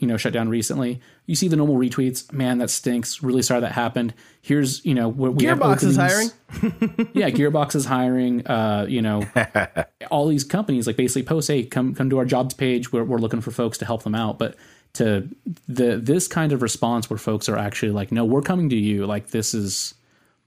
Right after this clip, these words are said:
Speaker 1: it, it's, it's sort of like the, the kindest, like, most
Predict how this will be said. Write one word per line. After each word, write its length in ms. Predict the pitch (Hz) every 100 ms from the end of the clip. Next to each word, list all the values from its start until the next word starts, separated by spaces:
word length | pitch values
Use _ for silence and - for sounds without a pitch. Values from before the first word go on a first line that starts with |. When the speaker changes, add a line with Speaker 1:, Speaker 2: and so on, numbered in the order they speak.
| _ _ -
Speaker 1:
it, 220 | 147 135
it's, 320 | 156 - -
it's 220 | - 120 -
sort 280 | - 139
of 220 | 143 120 117
like 220 | 107 -
the, 360 | 110 101 120 - - _ _ _ _ _
the 200 | 156 127
kindest, 1120 | 117 - - 127 131 139 160 160 - - - - _ _ -
like, 440 | 131 110 101 - - _ _ _ _ _ -
most 640 | 123 123 123 - - -